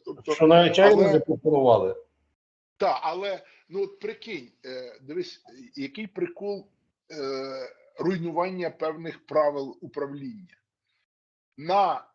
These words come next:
Speaker 1: оцю структурку олігархічну, яка має розчистити, е, е, бюрократичний апарат, призначив, е, ну, Трамп збирається призначити зразу двох олігархів. Ну, Рамасвамі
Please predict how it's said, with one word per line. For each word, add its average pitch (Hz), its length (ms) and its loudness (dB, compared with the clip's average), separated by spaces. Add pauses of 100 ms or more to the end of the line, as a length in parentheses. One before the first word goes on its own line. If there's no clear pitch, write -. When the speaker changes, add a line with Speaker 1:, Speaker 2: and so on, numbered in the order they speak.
(160)
Speaker 1:
оцю 185 340 -10
структурку 160 920 -10
олігархічну, 147 840 -8
яка 127 240 -8
має 160 380 -6
розчистити, 139 1120 -8 (140)
е, 120 60 -12
е, 113 1200 -10
бюрократичний 165 760 -8
апарат, 147 480 -6 (1040)
призначив, 185 720 -8
е, 180 60 -16 (180)
ну, 156 280 -10 (200)
Трамп 180 360 -2
збирається 143 720 -8
призначити 147 680 -14
зразу 170 480 -8
двох 160 340 -10
олігархів. 151 720 -8 (1000)
Ну, 202 160 -8
Рамасвамі 208 720 -8